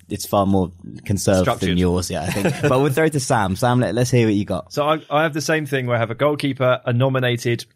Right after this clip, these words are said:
Speaker 3: person who wins the ball back, and then
Speaker 2: It is a good
Speaker 3: three,
Speaker 2: idea.
Speaker 3: and
Speaker 2: I'm not
Speaker 3: then
Speaker 2: gonna
Speaker 3: three
Speaker 2: say that
Speaker 3: guys,
Speaker 2: mine's
Speaker 3: yeah.
Speaker 2: the way is the right
Speaker 3: I,
Speaker 2: way.
Speaker 3: I think your way is the right way. I just have picked better players.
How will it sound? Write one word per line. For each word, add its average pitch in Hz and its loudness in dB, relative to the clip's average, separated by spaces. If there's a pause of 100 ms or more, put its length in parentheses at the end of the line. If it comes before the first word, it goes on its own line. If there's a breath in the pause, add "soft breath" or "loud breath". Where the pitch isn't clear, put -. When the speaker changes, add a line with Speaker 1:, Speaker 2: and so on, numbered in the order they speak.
(140)
Speaker 3:
person 123 0
who 120 2
wins 117 -2
the 123 -4
ball 113 -2
back, 107 -4
and 110 -4
then 110 -2
Speaker 2:
It 180 0
is 196 2
a - -2
good 147 2
Speaker 3:
three, 135 2
Speaker 2:
idea. 127 2
Speaker 3:
and 113 0
Speaker 2:
I'm - 0
not 131 -2
Speaker 3:
then 120 -4
Speaker 2:
gonna 135 4
Speaker 3:
three 123 4
Speaker 2:
say 123 2
that 117 2
Speaker 3:
guys, 104 0
Speaker 2:
mine's 123 0
Speaker 3:
yeah. 117 2
Speaker 2:
the 113 -2
way 117 0
is 117 -4
the 113 -6
right 127 0
Speaker 3:
I, - -10
Speaker 2:
way. 92 -8
Speaker 3:
I 151 2
think 180 -4
your 151 0
way 131 2
is 131 -2
the 110 -6
right 107 -4
way. 107 -4
I 113 -6
just 120 -4
have 117 -2
picked 120 -6
better 113 0
players. 107 -2